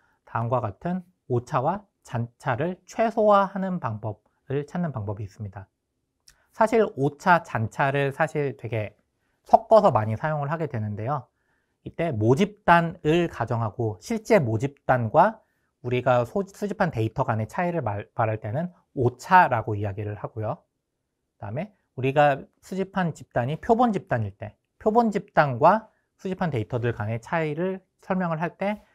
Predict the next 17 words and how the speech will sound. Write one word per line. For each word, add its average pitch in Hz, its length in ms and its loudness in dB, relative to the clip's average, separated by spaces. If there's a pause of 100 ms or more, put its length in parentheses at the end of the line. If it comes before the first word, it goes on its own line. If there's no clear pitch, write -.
(240)
이거를 127 440 -4
잔차, 117 720 -4
레지듀얼이라고 117 840 -4
합니다. 104 380 -10 (920)
그래서 147 220 -4
사실 226 320 2
우리가 147 300 2
모집단을 214 640 2
직접 - 380 -4
측-, 220 260 -2 (120)
측정할 220 360 0
수 208 120 -6
있는 127 260 -2
방법은 113 500 -4
거의 120 300 0
없기 117 300 -6
때문에 113 460 -8